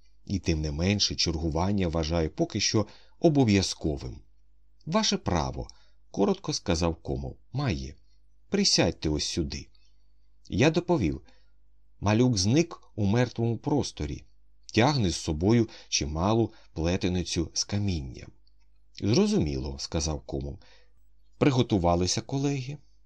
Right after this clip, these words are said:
Я увесь перетворився на слух та добряче здригнувся, коли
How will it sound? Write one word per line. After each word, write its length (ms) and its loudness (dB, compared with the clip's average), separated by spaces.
Я 280 -2
увесь 580 2
перетворився 680 2
на 140 -2
слух 440 -2
та 100 2
добряче 540 4
здригнувся, 760 0
коли 440 2